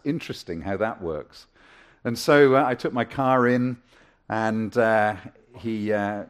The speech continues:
came. I went at the end of the afternoon to pick it up, and, uh, when a guy from the, uh, repair garage goes, "It's gonna cost you,"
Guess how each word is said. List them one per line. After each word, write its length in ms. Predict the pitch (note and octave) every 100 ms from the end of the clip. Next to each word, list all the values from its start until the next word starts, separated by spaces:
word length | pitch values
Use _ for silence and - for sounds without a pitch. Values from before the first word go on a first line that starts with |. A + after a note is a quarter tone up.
| -
came. 340 | A#2+ G#2+ G#2+
I 120 | F2+
went 300 | G2 A2 -
at 140 | G2+ E2+
the 140 | G2+
end 140 | A2 G#2
of 60 |
the 100 | G#2
afternoon 540 | G#2 G2+ - G2+ G2 F#2+
to 120 | -
pick 220 | - -
it 80 | F#2
up, 240 | F#2 - - _ _ _ _
and, 420 | G2 G2 F#2+ F#2 G#2+
uh, 260 | G2+ G2+ - _ _ _
when 220 | A2+ C3+
a 60 | F3
guy 560 | C3+ C#3+ B2 G#2+ F#2+ A#2 - -
from 760 | - - A2+ G2+ G2 F#2+ F#2+ - -
the, 600 | G2 G2+ G2 F#2+ G2 - _ _ _ _
uh, 340 | - F2+ F2+ F#2
repair 560 | F#2 G#2 G2 - A#2 A#2
garage 480 | G#2+ F#2 F2 E2
goes, 340 | - G2 F#2 F2 - _ - - - - - - - - - - _ _ _ _
"It's 100 | -
gonna 220 | A2 G2
cost 360 | - G2 -
you," 120 | D#2